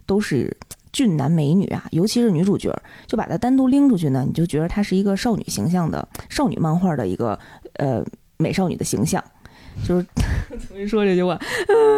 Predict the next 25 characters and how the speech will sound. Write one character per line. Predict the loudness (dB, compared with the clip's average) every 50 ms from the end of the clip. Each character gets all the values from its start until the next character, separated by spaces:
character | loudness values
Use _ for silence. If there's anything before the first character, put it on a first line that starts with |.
| 4 4 4 2 2 0 -2 0 0 2 2
<laughs> | 2 2 4 4 4 4 2 0 -2 -6 -14 -20 -20 -20 -20 -20 -20 _ _ -20 -20 -20 -20 -20 -12 -4
就 | -2 0
是 | 2
你 | 2 2
单 | 2 2 2 2
独 | 2
把 | 2 0
她 | 0 0
拎 | 0 2 4 4
出 | 2 2
去 | 2 0
啊， | 0
你 | 0 -2
不 | 0 0 0
说 | 0 2 0 0
她 | 0 0 0 0
是 | -2 -4 -10 _ _ _ _ _ -20 -14 -12 -12 -12 -12 -14
富 | -6 -4 -4
坚 | -4 -2 -4 -4
义 | -4 -6
博 | -6 -10 -12 -14 -12
去 | -10 -8
了， | -10 -10
说 | -10 -10 -12 -12
成。 | -12 -8 -6 -6